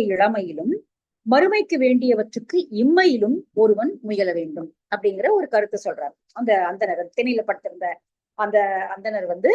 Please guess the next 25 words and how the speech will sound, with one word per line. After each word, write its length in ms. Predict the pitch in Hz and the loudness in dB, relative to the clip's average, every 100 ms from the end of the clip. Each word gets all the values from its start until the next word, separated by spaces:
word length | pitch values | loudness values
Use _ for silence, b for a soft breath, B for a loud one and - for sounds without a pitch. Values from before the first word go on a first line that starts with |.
| 539 _ _ _ _ | 2 _ _ _ _
ஆஹ், 200 | 190 180 | -2 0
அந்த 160 | 180 185 | 0 -2
கருத்து 300 | 208 214 208 | -2 -2 -4
சொல்றாரு. 380 | 190 160 147 147 - | -6 -6 -6 -8 -6
அப்போ 220 | - 523 453 330 | 0 4 6 4
இது 140 | 294 277 | 4 2
முதல் 300 | 254 427 466 | 2 2 2
மூணுக்கும் 400 | 294 320 311 349 | 4 2 2 2
அரசனுக்கு 380 | 269 262 269 233 | 2 0 -2 -4
எந்த 120 | 214 | -6
குறையும் 300 | 220 202 214 | -4 -2 -4
கிடையாது, 340 | 214 165 156 - _ _ - | -6 -10 -10 -12 _ _ 0
எல்லாமே 280 | 233 233 247 | 2 2 0
அவன்கிட்ட 320 | 196 185 - | -4 -10 -10
இருக்கு. 280 | 175 _ - _ _ _ _ - | -10 _ -20 _ _ _ _ -4
அப்போ 180 | 277 262 294 | 2 4 6
மறுமைக்கு 520 | 233 359 480 466 392 | 4 2 0 -2 0
வேண்டியதை 560 | 339 302 277 285 247 269 | 0 0 0 0 0 0
தான் 240 | - 240 226 | 0 -2 -2
எப்படி 320 | 220 254 269 262 202 | -6 -6 -6 -6 -8
உணர 240 | 202 226 240 | -4 0 2
வேண்டும், 400 | 226 190 180 202 180 | 0 -2 -6 -8 -8
அதை 160 | - 240 | -2 2
எப்படி 220 | 254 262 | 2 0
சேர்த்துக்கிறது 580 | 262 240 240 202 190 180 | -2 -2 -2 -6 -6 -6